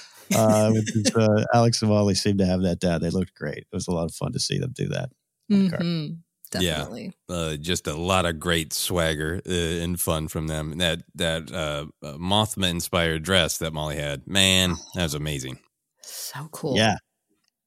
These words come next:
Speaker 1: Yeah. Oh, yeah. Good stuff. Well, Jen, yeah, I know you can't share much, uh, and we all can't share much from what we've watched yet. Um,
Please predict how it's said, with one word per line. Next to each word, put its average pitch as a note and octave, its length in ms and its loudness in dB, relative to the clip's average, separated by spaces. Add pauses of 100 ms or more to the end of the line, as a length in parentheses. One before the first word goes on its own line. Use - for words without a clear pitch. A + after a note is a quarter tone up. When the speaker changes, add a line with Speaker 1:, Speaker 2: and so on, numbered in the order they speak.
(160)
Speaker 1:
Yeah. G2 240 0 (200)
Oh, F#2+ 160 2
yeah. E2+ 260 -4 (180)
Good G2+ 160 0
stuff. D#2+ 320 -2
Well, B2 80 2
Jen, C#3 260 6
yeah, C3+ 140 6
I B2+ 60 8
know C#3+ 100 8
you C#3+ 140 6
can't C3 200 4
share A#2+ 220 6
much, A2+ 400 4
uh, G2+ 300 2
and G2 100 0
we G#2 140 4
all C#3 140 8
can't G#2+ 220 0
share G2 200 2
much G2 200 2
from G2 140 0
what F2 100 0
we've F2+ 160 -2
watched F2 300 -4
yet. A#2+ 300 2
Um, F2 480 0